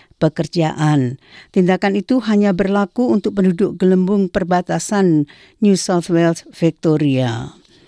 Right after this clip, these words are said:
Menteri Kesehatan Martin Foley mengatakan mereka yang melintasi perbatasan karena alasan yang tidak penting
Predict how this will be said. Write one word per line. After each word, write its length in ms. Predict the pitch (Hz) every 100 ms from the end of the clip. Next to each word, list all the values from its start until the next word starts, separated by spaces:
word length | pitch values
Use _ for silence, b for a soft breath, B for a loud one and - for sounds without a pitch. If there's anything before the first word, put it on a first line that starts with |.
| b b
Menteri 320 | 214 202 202
Kesehatan 480 | 196 185 190 185 190
Martin 320 | 185 180 185
Foley 320 | 180 196 190 190
mengatakan 640 | 190 180 185 165 208 294
mereka 240 | 202 165
yang 160 | 175 180
melintasi 400 | 175 170 165 -
perbatasan 640 | 170 170 165 180 165 185
karena 240 | 170 175 170 185
alasan 320 | 175 180 175
yang 160 | 170
tidak 400 | 160 170 165 -
penting 560 | 180 175 - 240 220 277